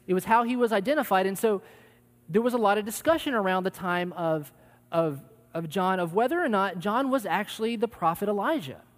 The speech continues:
And, and if he was, did that mean that the, that the day of the Lord was actually drawing near?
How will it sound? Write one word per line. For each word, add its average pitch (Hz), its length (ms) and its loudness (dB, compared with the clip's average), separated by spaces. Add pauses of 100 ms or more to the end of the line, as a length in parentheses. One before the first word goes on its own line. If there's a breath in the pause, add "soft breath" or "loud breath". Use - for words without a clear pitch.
(640 soft breath)
And, 208 320 0 (240 soft breath)
and 190 100 0
if 277 220 0
he 339 120 2
was, 208 360 2 (260)
did 196 200 -2
that 226 160 2
mean 220 200 -2
that 254 120 -4
the, 208 240 0
that 180 100 -12
the 180 80 -6
day 180 160 -2
of 226 80 0
the 196 80 -4
Lord 190 320 -2
was 180 120 -4
actually 190 280 -6
drawing 160 540 -6
near? 196 360 -8